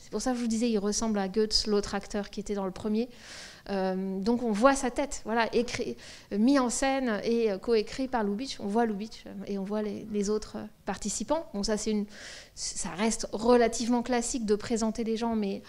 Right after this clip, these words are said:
un peu moins de les montrer, euh, photographiés et, et vivants. Euh, et en fait, dans Die Puppe,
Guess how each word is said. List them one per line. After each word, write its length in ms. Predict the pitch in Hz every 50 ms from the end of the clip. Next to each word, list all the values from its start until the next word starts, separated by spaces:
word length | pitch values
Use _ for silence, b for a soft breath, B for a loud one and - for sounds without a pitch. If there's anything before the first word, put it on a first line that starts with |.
| B B B
un 100 | 202 220
peu 140 | 208 240 233
moins 220 | 226 226 233 233 226
de 80 | 214 202
les 120 | 190 190
montrer, 520 | 196 202 208 208 208 208 - - 254 247 - B B B B B B B B B
euh, 400 | 196 190 185 185 185 185 185 185 190 190 196 196 196 202 190 180 170 143 - - - - - -
photographiés 640 | - 247 240 247 220 190 208 202 196 - - 240 220
et, 500 | 220 214 196 185 185 185 - - 196 190
et 20 |
vivants. 360 | 185 190 214 214 214 277 - B B B B B B B B B B B B B -
Euh, 500 | 208 214 208 208 208 208 202 202 202 190 - - - - - - - -
et 100 | - 254
en 100 | 254 226
fait, 220 | 226 - 330 349 269
dans 160 | 220 220 226
Die 160 | 214 226 247 226
Puppe, 320 | - - 277 262 -